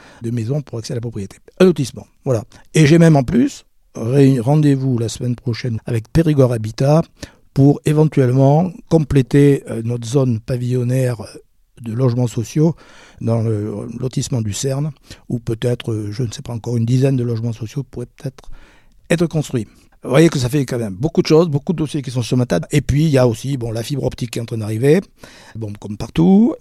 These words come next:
Nous programmons aussi des effacements de réseaux, euh, et rénovation d'éclairage public pour de, des raisons esthétiques et d'économie d'énergie. Euh, tout ça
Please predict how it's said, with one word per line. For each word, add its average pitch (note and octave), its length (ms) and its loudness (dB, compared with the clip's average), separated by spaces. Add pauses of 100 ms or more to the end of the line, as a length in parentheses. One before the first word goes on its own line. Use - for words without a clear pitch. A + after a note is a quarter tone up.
Nous D3+ 120 2
programmons C3 580 0
aussi C3 420 -2
des A#2 240 -4
effacements B2 480 -2
de A#2 80 -2
réseaux, A#2 600 -4
euh, G#2 260 -10
et G#2+ 100 -2
rénovation B2 480 4
d'éclairage G#2+ 420 -6
public A2 340 -10 (240)
pour A#2+ 120 -8
de, G#2+ 300 -10
des G2+ 100 -10
raisons A2 240 -10
esthétiques A#2 480 -8
et G#2+ 60 -8
d'économie A#2 420 -4
d'énergie. G#2+ 540 -8 (580)
Euh, G#2+ 180 -6
tout - 120 -8
ça C#3 320 -2